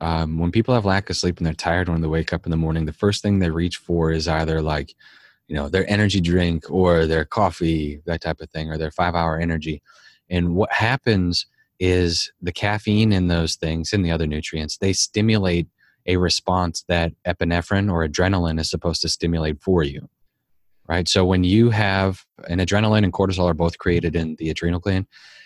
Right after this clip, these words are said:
and, and they tend to mirror each other. Adrenaline is a short-term, like, a short-acting situation, and cortisol is more of a long-term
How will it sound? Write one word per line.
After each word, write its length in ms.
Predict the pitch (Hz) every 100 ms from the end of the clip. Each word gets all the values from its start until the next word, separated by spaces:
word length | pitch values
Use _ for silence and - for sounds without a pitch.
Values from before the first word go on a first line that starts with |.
| _
and, 380 | - 87 85 82 -
and 100 | 90
they 80 | 87
tend 220 | - 113
to 40 |
mirror 360 | 87 92 95 78
each 180 | 78 -
other. 260 | 73 - - _ -
Adrenaline 540 | 85 80 90 110 113 104
is 100 | 85
a 80 |
short-term, 680 | 78 - 87 92 - 101 98
like, 200 | 87 82
a 20 |
short-acting 600 | 82 - 85 90 90 90
situation, 760 | 87 92 - 90 90 - 98 95 _ _ _ -
and 160 | 85
cortisol 560 | - 107 117 95 82 85
is 100 | 80
more 120 | 107
of 60 | 101
a 60 |
long-term 880 | 87 87 87 85 - 87 85 82 78